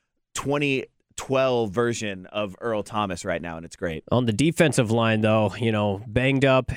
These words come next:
Speaker 2: injuries to Michael Bennett in that Rams game, and Cliff Avrill's injury that he suffered back in the Colts game was, got very serious in a hurry. A neck injury,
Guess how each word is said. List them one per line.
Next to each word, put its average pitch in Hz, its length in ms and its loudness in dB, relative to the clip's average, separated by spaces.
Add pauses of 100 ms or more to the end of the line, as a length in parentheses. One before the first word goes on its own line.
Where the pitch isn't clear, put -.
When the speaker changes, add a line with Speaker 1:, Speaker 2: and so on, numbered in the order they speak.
(140)
Speaker 2:
injuries 139 480 2
to - 80 0
Michael 127 320 2
Bennett 123 380 0
in 120 80 0
that 117 160 0
Rams 117 340 2
game, 123 480 0
and 117 300 -2
Cliff 175 260 2
Avrill's 147 480 4
injury 127 300 2
that 117 160 2
he 110 40 2
suffered 120 400 0
back 120 240 2
in 110 100 0
the 98 100 0
Colts 151 400 2
game 110 340 0
was, 101 300 -4
got 101 300 -8
very 123 440 2
serious 131 500 0
in 110 80 -2
a 101 60 0
hurry. 101 400 2
A 95 140 -4
neck 113 360 0
injury, 143 560 4